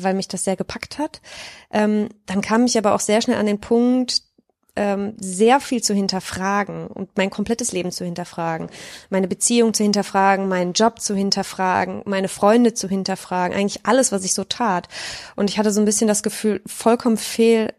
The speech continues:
ähm, fehl am Platz zu sein in der Welt. Ich hatte das Gefühl, ich wäre ganz alleine, ähm, und ich wusste nicht mehr so ganz, was mit mir anzufangen. Und ich wusste, irgendwas muss sich ändern. Und, ähm,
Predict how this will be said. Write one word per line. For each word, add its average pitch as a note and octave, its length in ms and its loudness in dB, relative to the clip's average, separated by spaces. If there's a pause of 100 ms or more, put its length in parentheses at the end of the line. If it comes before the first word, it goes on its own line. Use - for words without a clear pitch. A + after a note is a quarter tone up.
(160)
ähm, F#3 460 -4 (100)
fehl - 420 0
am F3+ 100 -6
Platz - 400 -6
zu F#3+ 100 -2
sein F3+ 240 -2
in F#3 80 0
der F3+ 140 2
Welt. F3+ 200 6
Ich - 80 -6
hatte G3+ 140 0
das G3 160 -2
Gefühl, G3+ 240 -4
ich G3+ 100 -6
wäre G3+ 180 2
ganz G3+ 200 2
alleine, B3 680 4 (720)
ähm, G3+ 600 0 (520)
und G#3+ 160 -2
ich G3 260 -6
wusste A#3+ 260 2
nicht B3 120 4
mehr B3 100 4
so A#3+ 100 4
ganz, A#3 200 2
was A#3+ 120 -2
mit A3+ 160 0
mir A3 100 2
anzufangen. F3+ 640 -2
Und F#3 100 -2
ich - 100 -8
wusste, - 200 -2
irgendwas B3 320 4
muss A#3 160 0
sich - 180 -4
ändern. F3 500 -2
Und, E3+ 380 -12
ähm, F3 420 -10